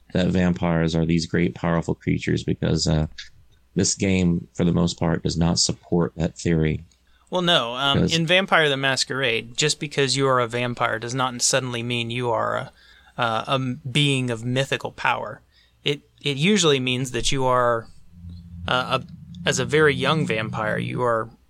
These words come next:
Speaker 2: a being that has to learn how to use your powers. And you have some cool tricks, but that doesn't mean that you are invincible or invulnerable.
Speaker 1: Right, 'cause, like, Samuel L. Jackson and John Travolta,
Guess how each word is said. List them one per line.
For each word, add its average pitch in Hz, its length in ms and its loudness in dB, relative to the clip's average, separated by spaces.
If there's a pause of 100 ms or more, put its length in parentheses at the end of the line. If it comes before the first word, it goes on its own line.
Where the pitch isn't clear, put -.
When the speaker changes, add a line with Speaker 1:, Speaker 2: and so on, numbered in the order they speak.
(300)
Speaker 2:
a 143 60 -2
being 120 640 -2
that 117 180 -2 (100)
has - 320 -2
to 131 160 -6
learn 120 500 0
how 123 200 -2
to 120 140 -8
use 117 360 -2
your 113 140 -4
powers. - 540 -4 (440)
And 135 180 0
you 165 120 0
have 151 180 2
some 131 220 -2
cool 135 240 -4
tricks, - 640 -2 (500)
but 123 580 -2 (140)
that 123 260 0
doesn't 143 360 2
mean 135 240 0
that 113 200 -4
you 127 120 0
are 123 160 2
invincible 131 720 -2
or 131 320 0
invulnerable. 117 760 -4 (500)
Speaker 1:
Right, 95 320 4
'cause, 90 180 0
like, 92 180 2
Samuel 113 400 2
L. 98 160 4
Jackson 92 500 0 (100)
and 80 120 2
John 85 260 2
Travolta, 90 640 2